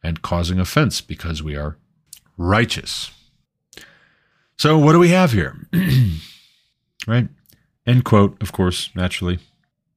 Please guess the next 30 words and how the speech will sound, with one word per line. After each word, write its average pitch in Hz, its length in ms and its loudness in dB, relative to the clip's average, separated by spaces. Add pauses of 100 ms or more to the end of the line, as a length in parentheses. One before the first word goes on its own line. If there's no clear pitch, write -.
(280)
What 160 120 2
do 165 40 4
we 170 120 4
have 190 200 2
here? - 160 -8 (720)
We 113 80 6
have 104 100 6
Martyn 135 300 4
Lloyd-Jones 113 720 4 (240)
starting 120 680 2 (120)
by 104 140 2
telling 85 340 2
us - 220 -2 (160)
what 98 420 0
this 101 180 2
verse - 400 -2 (200)
does 92 180 0
not 78 380 0
mean. 92 260 2 (720)
It 80 280 -6
does 131 240 2
not 131 240 2
mean 90 420 2 (340)
that 90 380 0 (180)
if 98 200 2
you 107 180 6
suffer 92 800 2 (160)
because 104 340 2
you're 101 120 4
being, 90 480 2